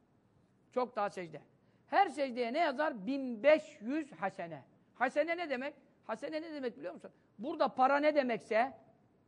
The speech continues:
ahirette hasene o demek. Burada paran var, her şeyin var. Galeri arabayı verir, müteahhit evi verir, herkes evini için satar çıkar adam sana.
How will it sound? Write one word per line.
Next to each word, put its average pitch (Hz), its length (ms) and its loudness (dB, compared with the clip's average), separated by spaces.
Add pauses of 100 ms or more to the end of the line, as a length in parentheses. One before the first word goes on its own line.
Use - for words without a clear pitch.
(140)
ahirette 214 520 2
hasene 240 380 -4
o 170 120 -10
demek. - 240 -20 (640)
Burada 330 280 6
paran 262 400 6
var, 392 180 10 (320)
her 349 160 8
şeyin 190 320 -6
var. 127 120 -16 (600)
Galeri 277 320 4
arabayı 262 440 0
verir, 262 260 -2
müteahhit 254 460 -2
evi 269 200 -2
verir, 262 200 -2
herkes 269 360 -2
evini 285 220 -6
için 294 220 -12
satar 240 360 -6
çıkar 190 220 -8
adam 165 240 -8
sana. 190 200 -16